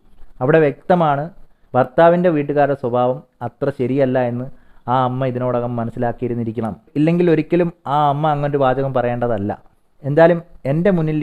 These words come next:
ഈ രണ്ടുപേരും ക്രിമിനൽസ് തന്നെയാണ്. ഇവിടെ പലരും പറയുമായിരിക്കും അമ്മയെ വെറുതെ വിടൂ എന്നൊക്കെ. ഒരിക്കലും ഞാൻ അതിനോട് യോജിക്കുന്നില്ല. ഇവിടെ അമ്മയും ഈ പിതാവിൻ്റെ സഹോദരനും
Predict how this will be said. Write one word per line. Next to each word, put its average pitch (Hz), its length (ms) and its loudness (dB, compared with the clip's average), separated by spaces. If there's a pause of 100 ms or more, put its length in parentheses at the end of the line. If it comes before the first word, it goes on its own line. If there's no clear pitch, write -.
ഈ - 60 2
രണ്ടുപേരും 151 600 0
ക്രിമിനൽസ് 135 420 -4
തന്നെയാണ്. 127 320 -4 (380)
ഇവിടെ 143 220 2
പലരും 151 320 4
പറയുമായിരിക്കും 151 600 2 (180)
അമ്മയെ 156 280 0
വെറുതെ 143 300 0
വിടൂ 143 220 2
എന്നൊക്കെ. 127 320 -4 (320)
ഒരിക്കലും 165 380 0 (120)
ഞാൻ 160 220 2
അതിനോട് 147 320 -2
യോജിക്കുന്നില്ല. 127 440 -2 (360)
ഇവിടെ 139 260 4
അമ്മയും 175 420 0 (120)
ഈ 160 40 0 (180)
പിതാവിൻ്റെ 151 480 2
സഹോദരനും 151 480 0